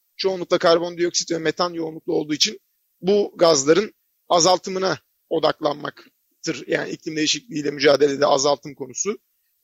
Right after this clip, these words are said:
E, bir de uyum konusu vardır. Çünkü hali hazırda iklim krizi gerçekleşiyor.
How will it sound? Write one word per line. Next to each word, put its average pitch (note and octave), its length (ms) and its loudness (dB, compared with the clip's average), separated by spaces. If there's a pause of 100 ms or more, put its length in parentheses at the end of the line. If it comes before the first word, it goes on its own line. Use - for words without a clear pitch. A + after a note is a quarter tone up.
E, D#3+ 140 4
bir G#3+ 80 0
de C4+ 40 4
uyum A#3 260 2
konusu E3+ 320 4
vardır. D3+ 460 2 (200)
Çünkü F#3 240 0
hali F#3+ 260 6
hazırda F#3 360 2
iklim F#3+ 280 -6
krizi F3+ 260 -2
gerçekleşiyor. F3+ 800 0